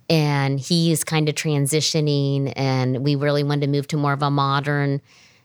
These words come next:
you know, brand. If you look at our marketing, it kind of changed overnight. We wanted it to be more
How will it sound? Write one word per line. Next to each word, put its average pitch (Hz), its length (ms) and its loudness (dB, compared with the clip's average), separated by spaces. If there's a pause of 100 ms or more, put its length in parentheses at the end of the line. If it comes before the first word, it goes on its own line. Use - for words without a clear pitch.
you 165 100 2
know, 156 100 4
brand. 143 400 0
If 143 120 -2
you 147 80 2
look 147 180 -2
at 156 80 0
our 151 120 0
marketing, 139 600 0
it - 80 -4
kind 143 220 0
of 135 80 -4
changed 151 520 0
overnight. 151 560 0
We 147 160 -2
wanted 143 380 0
it 135 220 -2 (140)
to 156 120 0
be 151 320 0
more 143 460 -2